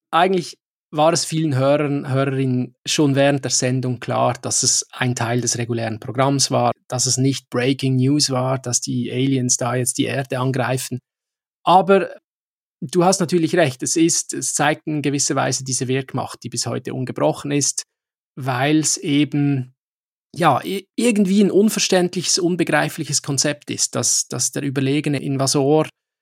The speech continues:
einfach kaltblütig alles niedermetzelt, ohne Skrupel. Und in dieser Geschichte sind eben die Menschen, die Menschheit das Opfer. Also es zwingt Zuschauerinnen, Leserinnen, Zuhörerinnen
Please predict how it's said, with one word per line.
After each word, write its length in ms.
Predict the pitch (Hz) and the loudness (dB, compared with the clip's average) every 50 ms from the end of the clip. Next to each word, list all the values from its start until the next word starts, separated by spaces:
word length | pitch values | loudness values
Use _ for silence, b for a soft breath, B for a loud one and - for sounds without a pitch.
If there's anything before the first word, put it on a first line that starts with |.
| _ _ _ _ | _ _ _ _
einfach 380 | - 139 139 143 135 - 131 - | -2 0 0 0 -2 -4 -8 -4
kaltblütig 760 | - - 139 143 143 - - 151 147 139 - - 143 139 139 | 0 0 0 0 0 -4 -4 -6 -6 -4 -4 -6 -6 -4 -2
alles 360 | 135 135 139 139 135 - - | -2 -2 -2 -2 -2 -2 0
niedermetzelt, 760 | 151 151 165 160 - 156 151 147 143 143 - - 143 139 - | 0 -2 -2 0 0 0 0 0 -2 -2 -2 -2 -2 -2 -2
ohne 280 | - 165 156 170 165 147 | -2 -2 0 0 0 0
Skrupel. 760 | - - - - 151 160 175 180 - - - 160 160 160 160 - _ _ _ _ _ _ _ _ _ _ _ _ _ | -2 -2 -2 -2 0 0 0 -2 -2 2 4 4 6 4 4 0 _ _ _ _ _ _ _ _ _ _ _ _ _
Und 360 | - 147 143 143 143 143 139 - | 2 4 4 6 4 4 2 0
in 180 | - 185 156 | -2 -2 -2
dieser 220 | 147 156 147 - 135 | -2 0 -2 -2 -2
Geschichte 400 | 160 - - 160 139 - - 147 | 0 0 0 -2 -4 -4 -4 -4
sind 240 | - 147 143 143 | -2 -2 -2 -2
eben 240 | 143 143 135 135 131 | -2 -4 -4 -4 -4
die 100 | 123 135 | -4 -2
Menschen, 580 | 131 131 131 135 143 131 - - 127 110 107 107 - | -2 0 0 0 0 0 0 -2 -2 -4 -8 -8 -8
die 120 | 139 131 | -6 -4
Menschheit 520 | 131 127 123 131 127 - 127 123 123 - | -2 -2 -2 -2 -2 -2 -4 -4 -4 -4
das 100 | 123 - | -4 -4
Opfer. 300 | 135 123 - - - - | -4 -6 -10 -12 -12 -8
Also 180 | 127 120 113 123 | -8 -6 -4 -2
es 120 | 123 - | -2 -2
zwingt 500 | - - 139 139 147 139 - - - - - _ _ _ _ _ _ _ _ _ _ _ | -2 0 0 -2 -2 -4 -8 -12 -14 -14 -16 _ _ _ _ _ _ _ _ _ _ _
Zuschauerinnen, 880 | - - 185 180 170 - 156 147 151 151 143 147 143 139 139 139 139 135 | -4 -2 -2 0 2 2 4 4 4 2 2 0 0 0 -2 -2 -2 0
Leserinnen, 720 | 135 143 147 151 139 147 135 139 139 135 135 135 135 127 | 2 2 2 2 0 0 0 0 0 0 0 -2 -2 -2
Zuhörerinnen 920 | - - - 170 135 139 151 156 156 156 143 147 147 143 143 143 143 143 | -2 0 0 2 2 4 4 4 4 4 4 4 2 2 2 2 0 -2